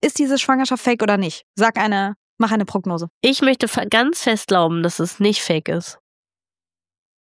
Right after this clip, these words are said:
Speaker 2: Und solange, wie ich keine andere Evidenz habe, möchte ich einfach ganz fest daran festhalten. Was denkst du?
Speaker 1: Ich glaub auch nicht fake. Also es wär schon echt krass. Aber, ja.
Speaker 2: Also klar kann ich mir auch irgendwie vorstellen, dass es fake ist. Aber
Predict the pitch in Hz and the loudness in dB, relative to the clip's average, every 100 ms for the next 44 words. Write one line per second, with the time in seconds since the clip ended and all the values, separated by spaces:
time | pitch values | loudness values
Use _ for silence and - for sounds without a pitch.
0 | _ _ _ - 220 254 277 262 240 233 | _ _ _ -2 0 4 6 6 4 4
1 | 277 349 262 - 226 - - - 226 233 | 2 0 -6 -2 0 -2 -8 0 2 2
2 | 226 220 214 214 202 196 190 185 190 196 | 0 -2 -2 0 0 0 0 0 0 0
3 | 208 214 208 - 226 196 202 190 202 202 | 2 2 0 0 -2 0 -2 -2 0 0
4 | - 190 - 170 170 170 - 175 175 185 | 0 -2 2 0 2 -2 -2 -2 -2 -4
5 | 180 _ 190 - 220 277 359 - - 170 | -12 _ -2 0 2 2 0 -4 -4 -2
6 | - 160 175 - 175 175 180 196 170 180 | -2 -2 -4 -2 -2 -2 0 0 -2 0
7 | - 233 - - - - - - _ _ | 0 -2 -6 -10 -8 -10 -8 -12 _ _
8 | _ _ _ _ _ _ - 196 180 170 | _ _ _ _ _ _ -8 -2 -2 -2
9 | - 190 202 - _ 240 240 - - 208 | -4 -2 -2 -4 _ 0 0 0 -2 -2
10 | 208 196 185 185 196 190 185 - 190 185 | -2 0 2 2 2 2 0 4 2 4
11 | 185 180 180 170 170 185 185 180 214 220 | 2 4 2 0 -2 -4 -2 0 2 2